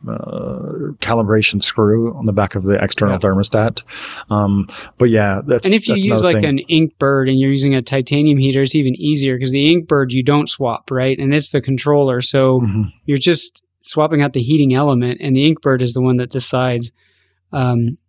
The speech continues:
Speaker 2: I, I have that sitting on a shelf that I had running on an old tank, and I just haven't swapped over to it. But yeah.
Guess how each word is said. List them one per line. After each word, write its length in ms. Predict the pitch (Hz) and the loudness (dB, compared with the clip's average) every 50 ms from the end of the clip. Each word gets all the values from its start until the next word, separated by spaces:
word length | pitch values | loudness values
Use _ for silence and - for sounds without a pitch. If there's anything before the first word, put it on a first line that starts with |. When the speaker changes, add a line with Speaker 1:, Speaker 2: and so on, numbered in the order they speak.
| _ _ _ _ _ - | _ _ _ _ _ -4
Speaker 2:
I, 140 | 147 160 - | -4 -2 -2
I 100 | - 156 147 | -2 -2 0
have 380 | 151 180 190 180 143 131 131 127 | 0 0 0 0 -2 -6 -2 0
that 340 | 147 151 147 147 - - | 0 2 2 0 -2 -6
sitting 280 | - - - 175 - 165 | -12 -8 -6 -4 -2 -2
on 120 | 147 143 | 0 0
a 60 | 135 127 | 0 0
shelf 440 | - - - 147 147 147 139 - - | -2 0 0 0 0 0 -2 -4 -2
that 180 | 143 135 131 | -2 0 0
I 100 | 131 131 | 0 0
had 300 | 131 127 139 139 139 131 131 | 0 0 2 0 0 0 0
running 240 | 135 139 139 139 131 | 0 0 0 2 2
on 100 | 135 127 | 2 0
an 100 | 127 127 | 0 2
old 280 | 143 165 190 190 - - | 2 2 2 2 0 -2
tank, 340 | - 139 135 131 135 127 | -2 -2 0 0 0 0
and 120 | 135 131 127 | 0 0 0
I 100 | 131 131 | 0 -2
just 160 | 139 131 - | -4 -4 -4
haven't 260 | 139 135 123 123 123 - | -4 -4 -4 -4 -6 -6
swapped 340 | - - 127 123 120 - | -4 -2 -2 -2 -2 -2
over 220 | 135 131 127 127 127 | -2 0 0 0 -2
to 240 | 123 - 135 131 127 | -2 0 0 0 0
it. 140 | 127 127 - | 0 -2 -4
But 340 | 180 170 151 143 139 - - - _ _ - | -8 -8 -6 -6 -6 -6 -8 -14 _ _ -6
yeah. 200 | 160 147 - | -4 -4 -4